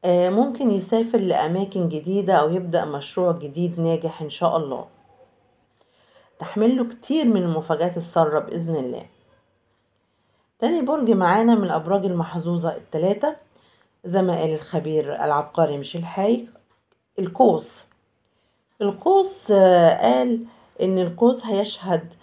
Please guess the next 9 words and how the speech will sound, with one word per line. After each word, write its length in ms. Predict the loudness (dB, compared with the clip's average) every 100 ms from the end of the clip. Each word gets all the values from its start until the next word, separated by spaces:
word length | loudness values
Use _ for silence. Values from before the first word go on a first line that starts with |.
| -20 _ 0
آه، 260 | 4 6
ويحظى 480 | 6 4 2 0 2
أصحابه 800 | 4 4 -2 2 2 4 0 -2 -6 _
بالعديد 920 | 0 4 4 2 -2 -4 -4 -4 -6 -4
من، 380 | -4 -2 -2 -4 -10 _ _ -4
آه، 580 | 2 4 4 2 0 -2
ال-، 540 | -4 -2 0 2 2 0
الفرص 440 | -2 0 0 -2
المميزة 880 | -2 0 2 2 2 2 2 2